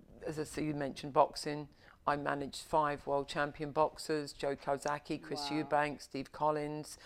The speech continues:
Speaker 1: Tim Witherspoon, Richie Woodall, and some A-listers, uh, the Gibbs, Robin Gibb from the Bee Gees. So it was a real experience.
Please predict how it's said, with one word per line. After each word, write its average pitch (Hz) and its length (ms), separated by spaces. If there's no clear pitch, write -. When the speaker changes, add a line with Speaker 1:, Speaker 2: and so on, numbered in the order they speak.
Speaker 1:
Tim 165 180
Witherspoon, 147 640
Richie 143 300
Woodall, 143 420
and 196 160
some 202 160
A-listers, 170 800
uh, 147 280
the 160 80
Gibbs, 160 400
Robin 151 320
Gibb 160 420
from 151 120
the 135 40
Bee 160 200
Gees. 156 560
So 202 240
it 196 120
was 196 120
a 196 80
real 196 320
experience. 180 920